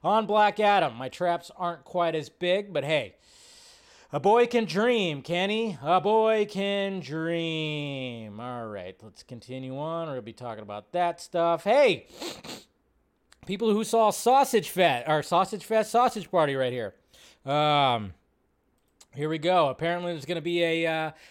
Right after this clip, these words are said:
a sequel eight-course television event that's gonna be happening when it comes to Sausage Party. If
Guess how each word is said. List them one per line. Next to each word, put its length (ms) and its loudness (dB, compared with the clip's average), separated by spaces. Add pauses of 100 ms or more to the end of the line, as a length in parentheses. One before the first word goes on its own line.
(120)
a 80 -6
sequel 560 -2
eight-course 560 -2
television 500 -4
event 380 -6
that's 180 -8
gonna 160 -8
be 140 -8
happening 460 -8
when 100 -10
it 60 -14
comes 180 -10
to 80 -14
Sausage 500 -8
Party. 300 0
If 280 -18